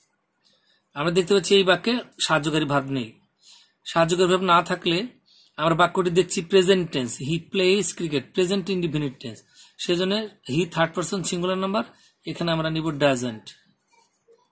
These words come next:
Doesn't he, এই doesn't ব্যবহার করলে আমরা ভার্বের সঙ্গে এস আর দিব না। Doesn't he play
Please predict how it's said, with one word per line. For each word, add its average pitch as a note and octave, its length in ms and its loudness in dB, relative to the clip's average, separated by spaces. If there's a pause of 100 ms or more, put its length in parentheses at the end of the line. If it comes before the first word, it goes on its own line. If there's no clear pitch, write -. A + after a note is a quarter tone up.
(1700)
Doesn't D#3 420 0
he, F3+ 440 -2 (800)
এই D#3+ 160 0 (140)
doesn't F3+ 400 4
ব্যবহার E3+ 260 6
করলে F#3+ 440 0 (320)
আমরা E3+ 260 4
ভার্বের D#3+ 300 4
সঙ্গে F3 300 -2
এস D#3+ 160 0
আর D#3 80 2
দিব C3+ 300 -6
না। A2 220 -16 (640)
Doesn't D#3+ 360 0
he G3+ 240 -4
play E3 360 -2